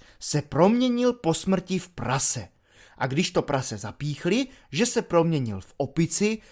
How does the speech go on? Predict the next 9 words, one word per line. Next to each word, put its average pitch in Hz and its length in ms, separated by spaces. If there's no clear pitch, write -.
z - 180
opice 254 500
stal 214 300
se 123 200
jezevcem 165 840
a 110 140
z 104 80
jezevce 143 600
ministrem. 113 840